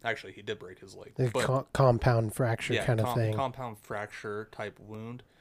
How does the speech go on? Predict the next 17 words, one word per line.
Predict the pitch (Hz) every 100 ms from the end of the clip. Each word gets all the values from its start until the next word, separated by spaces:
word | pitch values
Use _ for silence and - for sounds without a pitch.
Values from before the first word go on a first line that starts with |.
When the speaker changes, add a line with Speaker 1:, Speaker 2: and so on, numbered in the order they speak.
| - -
Speaker 2:
Yeah. | 117 104 101 _
Speaker 1:
Um, | 139 143 117 101 92 _ _ _ _ _ _ _ _ _ _ _ _ _ _ _ _ _ _ _ _ 143
s-, | -
but | 139 151
you | 143
don't | 147 - -
see | - - 139 110 104 _ _ _
when | 127 123
it | 107 -
happens, | 110 107 117 -
so | 107
they | 120
didn't | 135 110
have | 117
to | 110
worry | 107 117 104
about, | 101 101